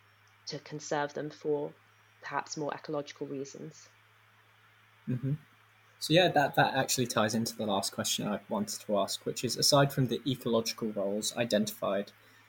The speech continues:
Speaker 2: as a key aspect of crocodilians to conserve, um,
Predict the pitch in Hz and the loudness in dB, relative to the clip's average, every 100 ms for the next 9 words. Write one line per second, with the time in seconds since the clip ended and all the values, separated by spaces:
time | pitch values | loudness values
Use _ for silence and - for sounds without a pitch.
0 | _ _ 131 110 - 120 104 - 117 - | _ _ 0 0 4 6 6 4 -2 -6
1 | 123 - 113 117 107 101 98 104 - - | -8 -6 -6 -4 -2 -2 0 -2 -6 -4
2 | 113 - 101 90 - - - - 101 98 | -2 0 0 -2 -6 -12 -18 -8 -2 0
3 | 98 98 101 | 0 -2 -6